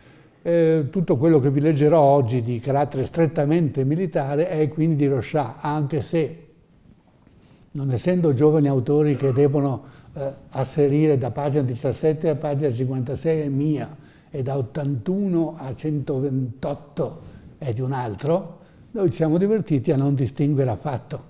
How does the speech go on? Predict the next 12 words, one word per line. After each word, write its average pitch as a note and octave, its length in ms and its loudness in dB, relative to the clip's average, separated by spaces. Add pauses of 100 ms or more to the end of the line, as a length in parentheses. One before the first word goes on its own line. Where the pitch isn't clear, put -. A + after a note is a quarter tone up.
(360)
le C#3+ 180 0
due B2+ 240 0
parti. - 440 -8 (1300)
Però D3 500 -2
chiunque C3+ 440 0
conosca C3 480 -2
minimamente B2+ 640 0
gli A#2+ 80 -2
autori C3 500 0
non B2 160 -4
ha C3 120 -2
dubbi C3 640 0